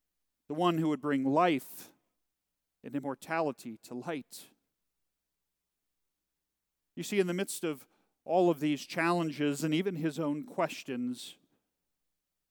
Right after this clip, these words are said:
Job still has faith. And God directs him back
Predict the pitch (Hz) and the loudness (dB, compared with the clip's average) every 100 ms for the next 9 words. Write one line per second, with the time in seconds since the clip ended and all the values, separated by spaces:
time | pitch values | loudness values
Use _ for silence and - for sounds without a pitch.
0 | - 160 190 175 - 180 170 165 156 - | -6 2 2 2 0 0 2 0 -2 -2
1 | - 139 147 123 - - - _ _ _ | -6 -4 -2 -4 -6 -18 -20 _ _ _
2 | _ _ _ _ _ _ _ _ _ _ | _ _ _ _ _ _ _ _ _ _
3 | 147 143 170 233 196 185 185 202 - 185 | -6 4 6 6 4 0 2 0 2 2
4 | 165 151 151 156 - | 4 2 4 0 -4